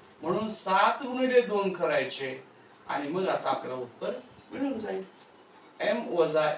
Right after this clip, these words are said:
एक आणि हे सात दुने चौदा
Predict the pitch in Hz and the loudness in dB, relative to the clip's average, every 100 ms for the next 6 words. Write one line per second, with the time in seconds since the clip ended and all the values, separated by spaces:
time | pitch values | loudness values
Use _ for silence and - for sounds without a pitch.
0 | - 151 143 143 185 - - - - - | -2 -4 -2 -2 -4 -6 -12 -20 -20 -20
1 | - - - - 139 143 151 143 156 190 | -20 -20 -20 -8 -2 0 -2 -4 -2 -2
2 | 196 165 147 - 143 165 233 269 - - | -2 0 0 -2 -4 -2 -2 -4 -10 -20
3 | - - 135 117 - 214 208 - | -16 -8 -6 -4 4 6 6 2